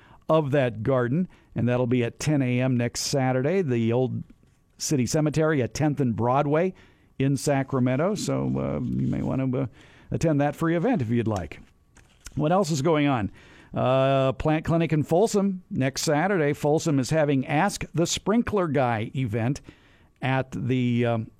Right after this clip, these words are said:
Folsom City Lions Park at four oh three Stafford Street in Folsom. Brooks, you ever ride the train at, uh,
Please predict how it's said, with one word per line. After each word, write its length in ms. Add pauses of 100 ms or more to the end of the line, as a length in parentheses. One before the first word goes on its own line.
Folsom 460
City 280
Lions 480
Park 440
at 100
four 260
oh 80
three 220
Stafford 460
Street 360 (120)
in 140
Folsom. 480 (680)
Brooks, 260
you 80
ever 140
ride 260
the 80
train 460
at, 260
uh, 260